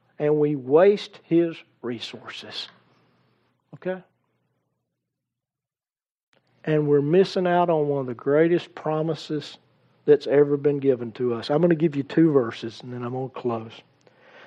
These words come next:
There's a passage in First Corinthians chapter two, verse nine. It says this, "Things which eye has not seen and ear has not heard, and which has not entered the heart of man,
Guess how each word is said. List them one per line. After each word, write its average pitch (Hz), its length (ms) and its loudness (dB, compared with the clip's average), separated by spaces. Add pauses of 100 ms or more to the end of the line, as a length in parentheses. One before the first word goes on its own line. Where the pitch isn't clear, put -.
There's 185 160 2
a 180 40 2
passage 185 540 0
in 131 100 -10
First 147 300 -6
Corinthians 135 480 -8
chapter 131 400 -4
two, 131 260 -2
verse 123 280 -8
nine. 120 340 -10 (1080)
It - 100 -20
says 151 340 2
this, 120 320 -6
"Things 175 460 2
which 147 200 -2
eye 147 280 2
has 147 180 0
not 147 220 -2
seen 185 500 -4 (420)
and 120 160 -10
ear 139 220 2
has 156 220 0
not 165 200 0
heard, 110 420 -10 (460)
and 131 120 -8
which 139 200 -2
has 127 100 -10
not 143 340 0
entered 190 440 4
the 123 120 -6
heart 170 480 2
of 165 100 -8
man, 110 420 -10